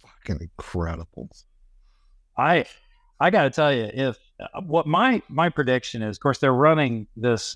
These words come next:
Speaker 2: abba thing right now with their holograms. I think it's just in London right now. They built an entire theater. I forget how many seats it is, like, you know, forty thousand seat or something crazy for just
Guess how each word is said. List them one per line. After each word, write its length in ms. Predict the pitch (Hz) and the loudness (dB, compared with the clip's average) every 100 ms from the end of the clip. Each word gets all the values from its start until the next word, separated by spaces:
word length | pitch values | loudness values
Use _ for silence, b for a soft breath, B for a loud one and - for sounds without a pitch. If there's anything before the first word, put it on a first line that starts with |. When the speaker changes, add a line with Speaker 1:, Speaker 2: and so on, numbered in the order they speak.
| - | 0
Speaker 2:
abba 420 | 127 127 113 107 - _ 131 | 4 6 4 -2 -8 _ -4
thing 220 | 117 110 | -2 -2
right 200 | 110 110 | -6 -4
now 280 | 117 117 110 | 2 2 2
with 180 | 107 - | -2 -2
their 180 | 123 | 0
holograms. 600 | 113 117 110 104 110 110 - _ | 2 2 0 -4 -8 -8 -10 _
I 40 | |
think 140 | 175 175 | -4 -4
it's 140 | - | -4
just 260 | - 139 127 | -2 -2 -2
in 160 | 110 | -6
London 340 | 104 120 131 127 | -2 -2 -2 -2
right 160 | 131 127 | 0 2
now. 180 | 127 | 0
They 100 | 117 | 0
built 300 | 107 131 120 | 0 0 0
an 60 | 110 | -4
entire 640 | 107 - 131 127 117 107 - _ _ _ _ _ | -12 -2 0 2 0 -4 -10 _ _ _ _ _
theater. 640 | - 156 151 123 110 104 - _ _ _ - - - | -2 2 2 2 0 -2 -8 _ _ _ -20 -14 0
I 120 | 120 | 0
forget 220 | 135 127 120 | 2 2 4
how 80 | |
many 160 | 135 110 | 4 2
seats 400 | - - 156 - | -4 -4 -4 -2
it 80 | 101 | -6
is, 240 | 98 95 | -6 -6
like, 180 | 113 - - _ _ | -6 -8 -12 _ _
you 140 | 127 120 | -4 -2
know, 160 | 95 | -2
forty 440 | 87 - 127 123 113 | -6 -2 0 0 -2
thousand 480 | 113 120 120 110 - | 0 0 0 -2 -4
seat 260 | 120 120 | -2 0
or 60 | 107 | 0
something 240 | - 104 | -2 -4
crazy 480 | - 120 120 110 101 - - - - - - - - | 0 0 0 -2 -10 -14 -20 -20 -20 -20 -20 -18 -2
for 240 | 135 123 | 0 0
just 680 | 110 110 139 135 127 - | -2 -2 0 0 -2 -8